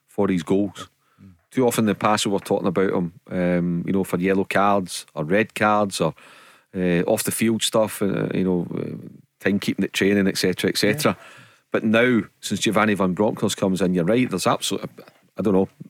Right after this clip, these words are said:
Speaker 1: it, it might not be, but it looks as though he's leaner. You know, when you see him in his jersey, he looks much leaner.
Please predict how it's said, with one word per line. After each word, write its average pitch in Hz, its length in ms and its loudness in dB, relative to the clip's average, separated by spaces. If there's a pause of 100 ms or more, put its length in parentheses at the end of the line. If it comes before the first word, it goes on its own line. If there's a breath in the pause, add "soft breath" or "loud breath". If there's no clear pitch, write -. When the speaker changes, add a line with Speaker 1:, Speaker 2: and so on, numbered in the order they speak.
(240)
Speaker 1:
it, - 180 -14
it - 100 -2
might 107 240 0
not - 240 0
be, 104 180 -4
but 104 140 0
it 90 60 0
looks 101 360 0
as 139 80 2
though 127 140 2
he's 95 180 0
leaner. 107 280 0 (640 soft breath)
You 104 60 0
know, - 40 4
when 101 80 4
you 101 40 2
see 113 140 2
him 104 60 2
in 101 60 2
his 95 120 0
jersey, 98 400 0
he 92 60 4
looks 107 320 0
much - 240 -2
leaner. 104 260 2